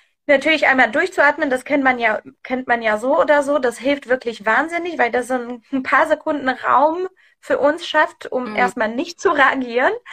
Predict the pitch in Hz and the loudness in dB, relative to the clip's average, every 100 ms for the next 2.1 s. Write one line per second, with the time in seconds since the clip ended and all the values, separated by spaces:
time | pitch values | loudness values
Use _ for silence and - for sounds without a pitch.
0 | - - _ 277 262 269 262 - 277 277 | -18 -20 _ 2 4 2 -2 -4 -4 -4
1 | - 311 - 294 247 247 - 311 294 311 | 0 0 0 -4 -4 -8 -10 -8 -6 -6
2 | 381 | -10